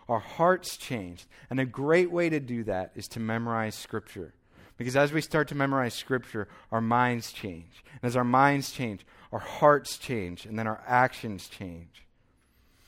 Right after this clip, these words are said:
So, I want to challenge you, memorize verse twenty-four. "Let no one seek his own good, but the good of his neighbor." Very, very simple. But if you repeated that to yourself over and over,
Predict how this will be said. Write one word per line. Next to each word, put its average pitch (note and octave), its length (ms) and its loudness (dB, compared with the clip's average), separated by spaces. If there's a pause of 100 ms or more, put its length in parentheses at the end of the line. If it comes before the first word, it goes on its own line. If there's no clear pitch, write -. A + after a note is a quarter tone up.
(240)
So, A2+ 580 4 (400)
I C3 80 4
want D3 140 4
to C#3 60 -2
challenge D3+ 380 0
you, F#2 120 -6
memorize B2 640 0
verse A2+ 300 -8
twenty-four. A#2 760 -6 (640)
"Let A#2+ 140 0
no B2 220 0
one D3 240 2
seek - 320 -6
his A#2+ 180 -6
own A2+ 300 -4
good, F2+ 300 -6 (380)
but A#2 140 -8
the A#2 60 -6
good A2 200 0
of F#2+ 80 -6
his F#2+ 160 -10
neighbor." F2+ 480 -12 (920)
Very, E3 280 2 (180)
very D3+ 200 4
simple. B2 400 -4
But A#2+ 140 -2
if - 120 -10
you A3 100 0
repeated D3 500 0
that D3+ 240 6
to - 100 -8
yourself D#3 420 -4
over C3 280 0
and A#2 100 -2
over, C3+ 280 0